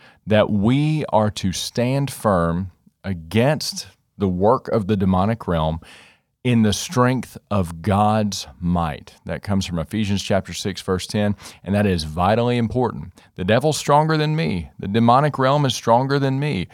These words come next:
but they are not stronger than Almighty God. And so, um, when we see Jesus interacting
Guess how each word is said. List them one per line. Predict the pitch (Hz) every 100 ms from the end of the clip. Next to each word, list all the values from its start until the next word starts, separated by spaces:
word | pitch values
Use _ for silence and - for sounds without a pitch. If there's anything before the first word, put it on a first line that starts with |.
| -
but | -
they | 104 90
are | 82
not | 110 147 -
stronger | - 85 73 71 69 - -
than | 87
Almighty | 82 85 82 80
God. | 76 76 - - _ _ _ _ _
And | - 98 92
so, | - 107 95 92 85 - - - -
um, | 92 87 85 85
when | 101 104 101 98 95 -
we | - 110 127
see | - 135 110
Jesus | 107 117 104 -
interacting | 117 104 98 107 - 95 87